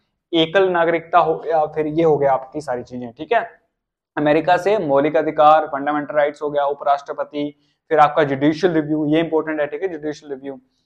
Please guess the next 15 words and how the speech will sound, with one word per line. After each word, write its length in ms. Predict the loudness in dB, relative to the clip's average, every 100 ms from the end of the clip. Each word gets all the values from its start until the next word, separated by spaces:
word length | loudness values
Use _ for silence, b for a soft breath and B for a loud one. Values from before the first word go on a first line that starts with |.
| _ _ -8
तो 60 |
उसी 260 | -6 -2 -2
तरीके 340 | 0 -2 -4 -8
से 120 | -6
कनाडा 400 | -4 -2 -2 -4
से 200 | -4 -4
संघात्मक 600 | -4 2 2 2 -4 -2
व्यवस्था, 520 | -2 -2 -2 -2 -2 -2 B B -2
फिर 140 | 0 4
आयरलैंड 460 | 4 4 0 -2
से 140 | -4 -4
हमने 260 | -2 -4 -4
डीपीएसपी, 800 | -4 -4 2 2 2 -8 -10 -10 -14 -8
ठीक 160 | 0
है। 160 | 0